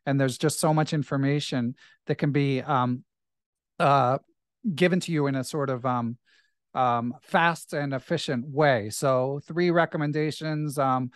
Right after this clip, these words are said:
number one, gotta give a shout out to F M Peter Giannatos. Um, everyone's,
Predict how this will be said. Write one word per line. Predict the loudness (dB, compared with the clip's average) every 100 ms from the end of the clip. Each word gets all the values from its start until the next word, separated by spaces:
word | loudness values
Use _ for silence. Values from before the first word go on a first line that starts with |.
| -14 -6
number | -2 2
one, | 4 4 4
gotta | 4 4
give | 2 0
a |
shout | 0 2 4
out | 4 2
to | -2
F | -2 -2
M | -4 -4
Peter | -4 -4 -4
Giannatos. | -4 -2 0 0 2 2 0 -8 _ _ _ -8
Um, | -4 -2 -4 -10 _ _ -4
everyone's, | 0 2 4 2 2